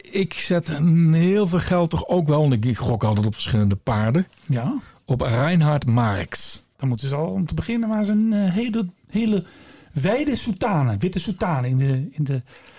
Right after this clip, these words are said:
Speaker 2: sacristie
Speaker 1: Ja,
Speaker 2: van
Speaker 1: hij is
Speaker 2: de
Speaker 1: ook nog
Speaker 2: Sixtijnse
Speaker 1: groot,
Speaker 2: Hij is
Speaker 1: dus ze
Speaker 2: groot
Speaker 1: kunnen
Speaker 2: en
Speaker 1: die,
Speaker 2: hij is
Speaker 1: eh, dat ding
Speaker 2: zwaar.
Speaker 1: van Johannes de drieëntwintigste niet, eh, uit de
Speaker 2: Nee,
Speaker 1: garderobekast
Speaker 2: nee,
Speaker 1: halen.
Speaker 2: nee, nee. Maar een Duitser.
Speaker 1: Een Duitser, ja.
Speaker 2: De Duitse kerk is bij sommige, met name veel Amerikaanse kardinalen, niet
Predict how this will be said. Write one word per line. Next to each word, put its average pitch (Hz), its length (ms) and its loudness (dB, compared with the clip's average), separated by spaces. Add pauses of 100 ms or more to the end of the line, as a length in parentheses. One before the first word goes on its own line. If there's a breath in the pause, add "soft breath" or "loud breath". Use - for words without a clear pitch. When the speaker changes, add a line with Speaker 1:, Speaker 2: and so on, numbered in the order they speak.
(160 loud breath)
Speaker 2:
sacristie 180 440 -2
Speaker 1:
Ja, 143 100 2
Speaker 2:
van 147 100 0
Speaker 1:
hij - 40 4
is 175 40 2
Speaker 2:
de 170 120 2
Speaker 1:
ook 135 60 0
nog - 20 0
Speaker 2:
Sixtijnse 165 240 2
Speaker 1:
groot, 196 140 0
Speaker 2:
Hij 151 100 0
is 139 60 2
Speaker 1:
dus - 80 -2
ze 160 80 0
Speaker 2:
groot 185 140 2
Speaker 1:
kunnen 139 120 2
Speaker 2:
en 139 60 2
Speaker 1:
die, 139 100 2
Speaker 2:
hij 135 100 2
is 127 60 2
Speaker 1:
eh, 123 60 0
dat 131 120 2
ding 147 100 2
Speaker 2:
zwaar. 131 120 2
Speaker 1:
van 131 80 2
Johannes 127 280 2
de 127 80 -2
drieëntwintigste 143 680 0
niet, 156 280 2
eh, 151 80 0 (220)
uit 156 160 -2
de 202 60 2
Speaker 2:
Nee, 214 80 0
Speaker 1:
garderobekast 135 680 2
Speaker 2:
nee, 170 80 0
Speaker 1:
halen. 147 240 2
Speaker 2:
nee, 208 200 0
nee. 196 220 0 (160)
Maar 120 120 -4
een 120 120 0
Duitser. 190 540 -4 (180)
Speaker 1:
Een 160 140 2
Duitser, 226 400 0
ja. 220 160 2
Speaker 2:
De 202 60 2
Duitse 208 260 -4
kerk 214 260 -4
is 196 160 -2
bij 190 160 0
sommige, 196 640 -2 (360 loud breath)
met 143 120 0
name 170 360 2
veel - 260 -6
Amerikaanse 156 580 -2
kardinalen, 190 600 0
niet 277 300 -6